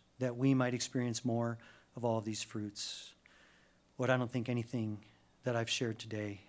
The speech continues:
has taught anyone anything new. But Lord, we need to be reminded. We need to be refreshed. And your word does the work to energize us towards your purpose.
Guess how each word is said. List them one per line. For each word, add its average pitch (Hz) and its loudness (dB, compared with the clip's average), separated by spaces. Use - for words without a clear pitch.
has - -2
taught 120 2
anyone 104 -2
anything 107 -4
new. 98 -6
But 123 4
Lord, 117 4
we 120 4
need 120 4
to 117 0
be 117 2
reminded. 110 0
We 123 4
need 123 4
to 120 2
be 110 2
refreshed. 107 -4
And 131 2
your 147 10
word 135 8
does 123 4
the 127 2
work 120 2
to 131 6
energize 117 4
us 107 0
towards 107 -2
your 107 -2
purpose. - -4